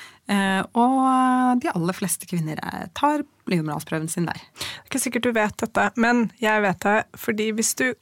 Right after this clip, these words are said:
Speaker 2: eller jeg vet ikke det, men jeg lurer på, ja, ok, jeg kommer til poenget.
Speaker 1: <laughs>
Speaker 2: Hvis man går til fastlegen sin, du har en time som koster tre hundre og syttifem kroner, men så har du et eller annet unormal utflod eller noe sånt, som hun tar også en klamydia-test av deg.
Speaker 1: Mhm.
Speaker 2: Da er den timen gratis.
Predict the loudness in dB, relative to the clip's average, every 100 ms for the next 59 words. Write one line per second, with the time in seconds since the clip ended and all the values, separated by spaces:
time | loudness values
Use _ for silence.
0 | -4 2 4 2 2 0 2 2 2 2
1 | 2 2 0 -2 -4 -4 -6 -6 -4 -4
2 | -2 -2 0 -4 -4 -8 -8 0 2 4
3 | 4 4 4 2 0 -8 -8 -2 -2 -2
4 | -4 -4 -8 -10 _ 2 4 4 4 4
5 | 4 2 0 -2 0 -2 0 -2 -4 -2
6 | -2 0 0 -2 -12 _ _ 2 4 2
7 | 2 4 4 4 2 0 0 -2 0 2
8 | 4 4 2 4 4 2 0 0 0 0
9 | 2 2 0 -12 -16 -14 -12 0 4 6
10 | 4 4 2 2 0 0 0 0 -2 -8
11 | -6 -2 0 2 0 2 4 4 2 2
12 | 2 4 2 0 0 0 -2 -2 -2 0
13 | -2